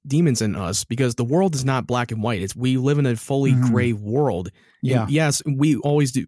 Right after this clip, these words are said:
Speaker 1: have a light, but there's always a darkness in us, but it's how we choose to define it." And that really got me
Speaker 2: Mm-hmm.
Speaker 1: a lot,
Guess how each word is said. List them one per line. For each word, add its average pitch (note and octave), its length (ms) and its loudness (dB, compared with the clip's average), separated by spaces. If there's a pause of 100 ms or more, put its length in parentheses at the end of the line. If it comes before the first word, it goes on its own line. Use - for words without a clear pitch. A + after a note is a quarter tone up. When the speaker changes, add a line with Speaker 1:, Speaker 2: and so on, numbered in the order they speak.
Speaker 1:
have C#3 160 -2
a A#2 60 -2
light, G#2+ 380 -4
but B2+ 160 -2
there's A#2+ 220 -2
always A#2+ 320 -2
a - 60 -6
darkness D3 540 -4
in G2+ 220 -6
us, E2+ 200 -6
but - 180 -4
it's C3 160 -2
how C#3+ 180 -6
we B2 120 -4
choose B2+ 320 0
to A2 80 -8
define B2 420 -4
it." F#2+ 160 -6
And B2 100 -2
that C3 200 -2
really B2 320 0
got A#2 240 0
me G#2+ 220 0
Speaker 2:
Mm-hmm. G2 240 -8 (120)
Speaker 1:
a A#2+ 80 -4
lot, G2 560 -4